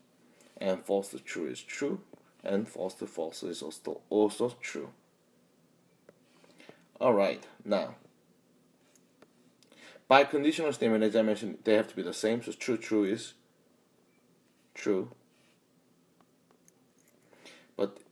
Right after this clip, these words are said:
you see, it's not the same, true and false. So therefore, it's gonna be false and false. The last one is false and false. Since, only because they're the same, we would have gotten true at the end.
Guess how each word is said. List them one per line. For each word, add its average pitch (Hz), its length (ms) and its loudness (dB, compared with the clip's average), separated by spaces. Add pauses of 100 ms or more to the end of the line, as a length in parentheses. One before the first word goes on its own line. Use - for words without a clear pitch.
you 104 80 -2
see, 120 180 -2
it's 104 140 -4
not 107 180 4
the 101 80 -8
same, 123 400 0
true 117 180 0
and 107 140 4
false. - 400 -4 (340)
So - 60 -20
therefore, 95 240 0
it's - 100 -8
gonna 87 140 -6
be 82 100 -8
false - 600 -6 (720)
and 82 220 -10
false. - 560 -4 (300)
The - 120 -12
last 95 340 -4
one 95 120 -6
is 101 120 -6
false 90 340 -6
and 90 160 -6
false. - 360 -8
Since, 113 320 -6 (300)
only 139 220 2
because 110 240 -2
they're 90 100 0
the 78 60 -6
same, 90 360 -2 (500)
we 95 120 -4
would 92 80 -2
have 92 100 -6
gotten 85 280 -8
true 90 220 -8
at 82 120 -10
the 62 100 -14
end. - 120 -18